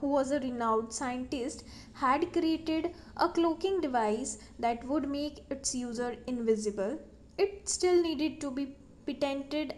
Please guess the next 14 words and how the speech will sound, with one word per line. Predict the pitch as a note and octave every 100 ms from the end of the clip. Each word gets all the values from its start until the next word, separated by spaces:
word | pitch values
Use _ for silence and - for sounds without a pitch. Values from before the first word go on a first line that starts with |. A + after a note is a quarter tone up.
| -
and | B3 C4+ C#4
because | B3+ - - B3 C4+ E4 - - - -
Arun | C4 D4 F4+
was | F4+ F4+
the | D#4 D#4
only | C#4 C4+ C4+ D4
son, | - C#4 A3+ D#4+ - - -
it | C4+
was | C4+ C#4+ D4
his | C4 C#4
responsibility | D#4 F4+ F4 - C#4+ C#4 B3+ C4+ B3
to | C4 C#4
complete | C4+ C4 C4 A#3+ A3
the | A#3+ B3+